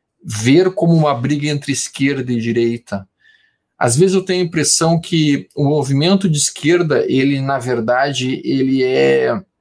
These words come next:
marionete dessas empresas, sabe, Leandro? Eu tenho a impressão que sujeitos usam movimentos de esquerda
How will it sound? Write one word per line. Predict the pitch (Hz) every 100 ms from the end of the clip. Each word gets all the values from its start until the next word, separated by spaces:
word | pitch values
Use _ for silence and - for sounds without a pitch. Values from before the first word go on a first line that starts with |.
| _ _
marionete | 123 139 180 180 151 143 170 - - - _ _ _
dessas | - 123 - 123
empresas, | 127 131 135 107
sabe, | - 113 117 101 95
Leandro? | 110 107 104 - _ _ - _ _ _ -
Eu | 127
tenho | 113 135
a |
impressão | 123 147 - 151
que | 147 160 226 - - - -
sujeitos | - - 123 147 165 180 175 - -
usam | 214 247 165 151
movimentos | 113 143 147 143 143 165 - 147
de | 135
esquerda | 139 - 156 170 185 147